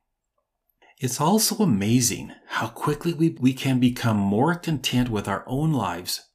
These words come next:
when we aren't constantly bombarded with the perfection that others present. If you do decide to take my challenge, you might want to post what you're doing first so people don't think you fell off the planet or are ignoring them.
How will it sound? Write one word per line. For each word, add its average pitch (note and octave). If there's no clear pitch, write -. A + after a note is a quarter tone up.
when G#2+
we A2+
aren't -
constantly D3+
bombarded A2
with G2+
the -
perfection G2+
that G2
others F#2+
present. -
If B2
you D3+
do G3
decide B2
to A2+
take G#2
my G2
challenge, F#2
you B2
might D3
want C3+
to B2
post A#2
what A#2+
you're G2
doing F#2
first D3
so -
people A2+
don't F#2+
think G2+
you E2
fell G2
off F#2
the E2+
planet B2
or F#2+
are F2+
ignoring E2+
them. C2